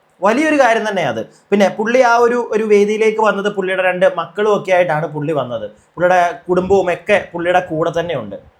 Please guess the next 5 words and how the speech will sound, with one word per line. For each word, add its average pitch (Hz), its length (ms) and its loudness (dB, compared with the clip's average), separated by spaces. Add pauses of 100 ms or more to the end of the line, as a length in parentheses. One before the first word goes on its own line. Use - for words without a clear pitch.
(260)
മനസ്സിലായില്ലേ? 127 560 -2 (600)
കുടുംബം 202 460 2
പുള്ളിയെ 220 240 0 (100)
ചേർത്ത് 175 320 0
പിടിക്കുന്നു. 139 400 -4